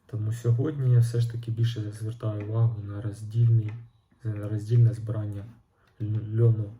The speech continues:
олійного. М, завтра, до речі, в мене захист магістерської роботи і тема норма висіву льону і різні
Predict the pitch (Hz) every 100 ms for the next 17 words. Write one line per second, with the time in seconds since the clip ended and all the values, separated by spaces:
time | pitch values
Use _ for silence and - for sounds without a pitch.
0 | _ _ 110 110 101 98 95 120 117 -
1 | - - _ _ _ _ _ _ _ _
2 | _ 117 110 98 98 101 - _ 117 110
3 | 113 113 110 117 - _ _ _ 113 110
4 | 107 110 113 - 113 - - - - 107
5 | 104 104 113 - 107 - - _ _ _
6 | - 107 107 - 117 - - 101 104 110
7 | 131 - 117 - - _ _ 113 113 123
8 | 127 113 - - _ _ - 117 110 107
9 | 104 113 - 107 101 104 117 131 120 113
10 | - - _ _ 117 107 104 113 113 117
11 | 113 113 101 -